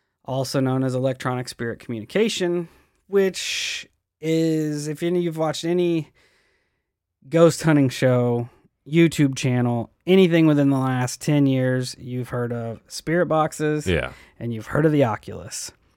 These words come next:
Speaker 2: Right.
Speaker 1: Which is what they use. And it's basically just using these radio forms to communicate with the spirit. The spirit box will scan through channels,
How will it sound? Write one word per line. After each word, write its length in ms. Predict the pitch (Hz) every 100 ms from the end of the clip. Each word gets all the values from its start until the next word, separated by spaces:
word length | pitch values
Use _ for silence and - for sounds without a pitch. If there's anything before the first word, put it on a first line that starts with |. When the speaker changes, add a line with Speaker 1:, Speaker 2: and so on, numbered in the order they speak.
| -
Speaker 2:
Right. 220 | 80 65 -
Speaker 1:
Which 200 | 120 117
is 140 | 117
what 240 | 120 123
they 140 | 117 117
use. 440 | 110 90 80 143
And 280 | - 123 120
it's 180 | 117 -
basically 640 | 127 127 135 135 135 135
just 320 | 131 131 127
using 540 | 127 135 143 147 147 135
these 640 | 139 143 143 147 147 - _ _ _ _ _ _ _
radio 420 | - 160 208 170 151
forms 720 | - 147 143 143 143 - -
to 460 | - 151 151 151
communicate 720 | - 151 139 135 135 123 120 -
with 260 | 123 117
the 80 | 117
spirit. 540 | - - 110 98 90 _
The 80 | 127
spirit 300 | - 147 156
box 440 | 135 135 131 -
will 200 | 123 123
scan 360 | 117 - 131 123
through 160 | 120 107
channels, 580 | - 175 180 175 160